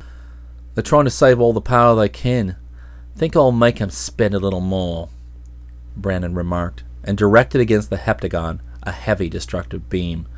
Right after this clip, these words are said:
"We don't want 'em to get back to Jupiter until after we've boarded them and found out everything we want to know. Come here, Quince. What do you make of this?" Both men stared at the heptagon,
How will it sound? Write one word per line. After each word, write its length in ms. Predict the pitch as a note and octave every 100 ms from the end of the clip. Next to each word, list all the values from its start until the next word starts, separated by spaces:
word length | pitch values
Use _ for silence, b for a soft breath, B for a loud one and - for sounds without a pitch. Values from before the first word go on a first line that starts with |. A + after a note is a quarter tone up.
| b b b b b b
"We 100 | C3+
don't 160 | D3+ A2+
want 160 | B2 B2
'em 60 |
to 80 | A2+
get 160 | A2 -
back 180 | G#2+ -
to 80 |
Jupiter 400 | G2 A#2+ A2 G2
until 320 | F#2+ F#2+ G2+ -
after 300 | A2+ A2 G#2+
we've 260 | F#2+ F#2
boarded 300 | G2+ G#2 G2+
them 160 | F2+ F2
and 120 | F2
found 320 | - G#2 G2
out 220 | G2 F#2+ -
everything 500 | A2 G#2+ G2 F#2+ F#2
we 80 | F2+
want 240 | F2+ F#2 F#2
to 60 |
know. 320 | F#2 F#2 F2+ - b b b b b b
Come 140 | F3+
here, 100 | F3+
Quince. 520 | B2+ - B2 B2 - - -
What 80 | -
do 40 | G#2+
you 40 |
make 140 | G#3+
of 120 | E3+ B2
this?" 420 | C3 - - - - - - b b b b -
Both 240 | C3 C#3+
men 180 | C3+ B2
stared 420 | - - A#2+ A2
at 80 | F#2+
the 60 | F#2+
heptagon, 600 | G2+ - F2+ F2+ F2